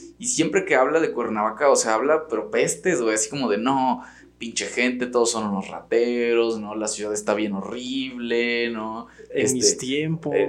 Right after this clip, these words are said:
Speaker 1: eh, no, y dices como, o sea, va, va, güey, sí,
Speaker 2: Ujú.
Speaker 1: tienes razón. O sea, yo no te puedo debatir que la ciudad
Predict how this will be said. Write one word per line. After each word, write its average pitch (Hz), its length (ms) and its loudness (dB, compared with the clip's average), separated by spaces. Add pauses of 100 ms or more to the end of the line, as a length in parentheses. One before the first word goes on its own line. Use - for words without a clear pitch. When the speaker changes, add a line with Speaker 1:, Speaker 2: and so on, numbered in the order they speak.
(180)
Speaker 1:
eh, 139 60 -4
no, 240 340 6
y 175 140 -2
dices 196 320 0
como, 160 360 -2
o 139 100 4
sea, 143 380 -4 (160)
va, 135 280 0 (440)
va, 147 120 2
güey, 151 160 0
sí, 123 180 -4
Speaker 2:
Ujú. 165 280 -2
Speaker 1:
tienes 185 180 -2
razón. 143 260 -2
O 143 60 -6
sea, 139 140 2
yo 170 80 2
no 226 100 0
te - 80 0
puedo 156 260 8
debatir 123 300 2
que 123 80 -6
la 101 100 0
ciudad 117 380 2